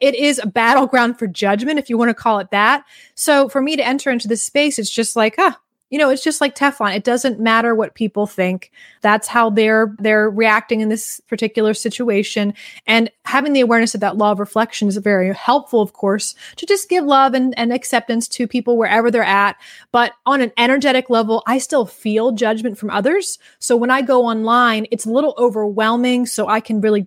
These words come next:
use that as a tool to just deflect it back. And of course, then we have a lot of people who project onto me if they have their own judgments, um, that they see. It's, um, it's so funny to watch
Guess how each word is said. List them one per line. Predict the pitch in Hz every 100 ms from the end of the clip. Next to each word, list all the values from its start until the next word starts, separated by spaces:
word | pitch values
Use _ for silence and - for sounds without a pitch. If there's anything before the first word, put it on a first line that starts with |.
| - -
use | 214 233 -
that | 196 196 202 208
as | 202
a | 190
tool | - 233
to | 208
just | 214 -
deflect | 240 - 208 -
it | 208 -
back. | 175 175 403 - _ _
And | 226 226
of | 214 -
course, | 254 226 - - 262 _ _
then | - 220 220
we | 226
have | 226
a | 208
lot | 202 208
of |
people | 220 196
who | 196
project | 208 180 208 208 208
onto | 196 208 185
me | 190
if | 208
they | 214 226
have | 214
their | 202
own | 220 233 233
judgments, | 220 208 226 196 - - - -
um, | 208 214
that | 220
they | 208 226
see. | - 226 220
It's, | 208 214
um, | 233 226
it's | 226 -
so | 254 277
funny | 262 247
to | 220
watch | 208 220 226 -